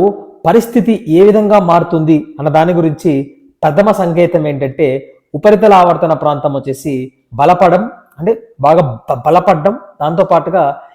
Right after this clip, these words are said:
ఈ బలపడ్డ ఉపరితల ఆవర్తన ప్రాంతం వచ్చేసి అల్పపీడన ప్రాంతంగా మారి మన రాష్ట్రానికి దగ్గరగా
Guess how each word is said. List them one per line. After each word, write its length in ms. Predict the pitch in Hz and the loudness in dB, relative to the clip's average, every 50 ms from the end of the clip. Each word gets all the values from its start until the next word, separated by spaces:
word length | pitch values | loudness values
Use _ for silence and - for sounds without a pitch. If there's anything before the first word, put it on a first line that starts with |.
| _ _ 202 | _ _ -2
ఈ 80 | 214 170 131 123 | -2 -2 0 0
బలపడ్డ 440 | 147 170 220 - - 233 196 175 180 240 | 0 0 0 2 2 0 0 0 -2 -4
ఉపరితల 500 | - 175 160 160 202 196 202 220 208 190 | -4 -4 -4 -2 -2 0 0 2 2 2
ఆవర్తన 380 | 180 180 180 - - 180 170 | 2 2 0 -2 -2 -4 -4
ప్రాంతం 420 | 160 - 160 156 147 139 - 151 139 | -4 -4 -4 -6 -4 -4 -6 -8 -8
వచ్చేసి 400 | 135 - - 127 127 - 269 285 269 _ _ _ _ _ _ _ | -8 -12 -12 -16 -18 -16 -20 -20 -20 _ _ _ _ _ _ _
అల్పపీడన 580 | 117 160 170 175 208 180 - 202 185 180 180 175 | -6 -6 -2 -4 -4 -2 0 -2 -2 0 -2 -4
ప్రాంతంగా 540 | 175 165 160 156 143 - 156 147 139 139 127 | -4 -2 -4 -4 -4 -6 -6 -4 -2 -2 -2
మారి 340 | 120 117 120 131 151 202 262 262 - _ _ _ _ _ | -4 -4 -4 -4 -4 -4 -6 -8 -14 _ _ _ _ _
మన 120 | 127 147 160 | -4 -2 0
రాష్ట్రానికి 540 | 156 160 175 175 - - 208 202 208 190 196 | 2 2 0 -2 -2 -2 -2 -2 0 0 0
దగ్గరగా 420 | 147 143 123 147 175 151 175 196 | -2 -2 -2 0 0 2 4 4